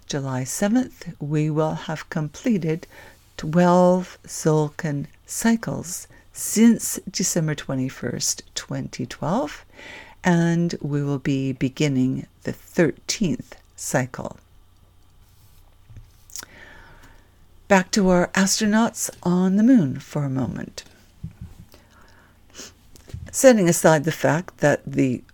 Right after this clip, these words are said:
whole world was watching from different time zones, and who knows how these energies relate to the moon,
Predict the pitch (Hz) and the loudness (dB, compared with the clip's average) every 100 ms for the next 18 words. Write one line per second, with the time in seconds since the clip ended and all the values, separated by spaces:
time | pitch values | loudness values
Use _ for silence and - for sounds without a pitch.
0 | _ - 175 190 170 156 147 - - 156 | _ -10 -2 2 6 4 2 -4 -2 4
1 | 165 151 147 151 147 139 143 156 185 - | 6 6 4 2 0 -2 -4 -2 -2 0
2 | 147 151 151 135 131 123 127 156 - 143 | -2 -2 -2 0 0 -2 -2 -4 -2 -2
3 | - - - 151 160 156 139 139 156 160 | -2 -6 -2 0 2 0 0 0 0 -2
4 | 139 131 139 180 175 151 135 135 - - | -2 -2 -2 0 0 0 -2 -4 -8 -16
5 | - - - 170 165 147 135 127 - 147 | -20 -20 -6 -2 0 0 0 -2 -2 -2
6 | 135 127 131 127 135 139 135 - - 139 | 0 0 -2 -2 -2 0 -2 -4 -8 -6
7 | 131 135 185 165 131 127 202 | -4 2 4 6 4 2 -2